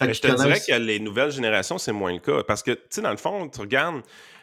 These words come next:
Speaker 1: quand est-ce qu'on voit vraiment l'athéisme apparaître au Québec ? On parle de quoi ? Les années, fin des années soixante, soixante-dix, quatre-vingts,
Speaker 2: Ouais.
Speaker 1: on est dans ces zones-là.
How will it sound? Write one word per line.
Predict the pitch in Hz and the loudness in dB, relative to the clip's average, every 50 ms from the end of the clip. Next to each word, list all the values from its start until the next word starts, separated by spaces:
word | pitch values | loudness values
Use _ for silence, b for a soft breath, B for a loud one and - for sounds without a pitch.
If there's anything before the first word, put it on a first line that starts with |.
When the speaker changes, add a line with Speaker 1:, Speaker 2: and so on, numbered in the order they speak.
| B B | B B
Speaker 1:
quand | - 131 147 - | 4 4 4 2
est-ce | 254 262 - | 0 -4 -2
qu'on | 135 107 | -2 -2
voit | 101 117 131 | 0 0 0
vraiment | 113 110 101 101 120 135 | 0 0 2 2 2 4
l'athéisme | 123 113 107 - 113 101 110 139 139 - 131 | 4 2 2 2 2 2 2 2 2 0 -2
apparaître | 107 90 - 90 87 104 123 117 110 | -2 -2 0 0 2 0 0 0 -2
au | 87 | -4
Québec ? | - 95 80 87 113 - 92 | -6 -6 -4 -4 -4 -4 -6
On | 82 | -8
parle | 78 - 80 80 | -8 -8 -8 -8
de | 78 80 | -10 -14
quoi ? | - - 98 92 87 | -12 -8 -6 -6 -6
Les | 85 80 82 87 | -6 -6 -6 -6
années, | 87 87 90 90 87 | -6 -4 -6 -6 -6
fin | 85 - 120 117 | -2 0 0 2
des | 107 110 | 2 2
années | 110 113 | 2 2
soixante, | 117 - 120 117 110 - - 131 123 131 131 117 | 2 2 2 2 2 2 0 0 0 0 -2 -2
soixante-dix, | - 107 101 - - 110 101 98 90 87 101 113 117 - | 0 0 0 2 0 0 0 0 -2 -4 -4 -4 -4 -2
quatre-vingts, | - - 101 - - - 104 98 98 98 95 107 113 120 131 131 | -4 -4 -6 -4 -2 2 2 2 2 2 2 2 4 4 4 4
Speaker 2:
Ouais. | |
Speaker 1:
on | 117 104 98 | 2 2 0
est | 90 | 0
dans | 92 95 | -2 -2
ces | 98 - 107 | -2 -4 0
zones-là. | 104 113 107 101 95 95 110 131 170 | 2 2 4 4 4 2 2 2 0